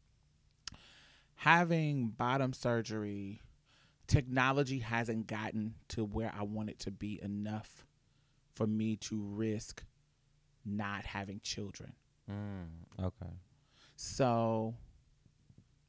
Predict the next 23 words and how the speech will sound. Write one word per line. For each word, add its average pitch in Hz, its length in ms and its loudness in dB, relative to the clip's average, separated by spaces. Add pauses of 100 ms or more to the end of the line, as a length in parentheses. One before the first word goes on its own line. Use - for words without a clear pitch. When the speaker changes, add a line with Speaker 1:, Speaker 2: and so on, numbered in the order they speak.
(960)
Speaker 1:
I 135 100 2
at 117 80 0
least 120 200 -2
wanna 113 160 -2
have 107 160 -2
one 107 220 -4
child. 113 640 -4 (400)
Speaker 2:
Okay. 98 300 2 (400)
Speaker 1:
Um, 113 640 0 (280)
but 135 180 6
even, 156 300 2
like, 143 160 4
say 180 120 2
that 170 100 6
I 165 40 6
have 156 160 2
one 120 240 2
child, 101 420 -6
say 123 160 2
that 135 100 8
I 120 40 8
already 110 220 4
did. 98 240 -6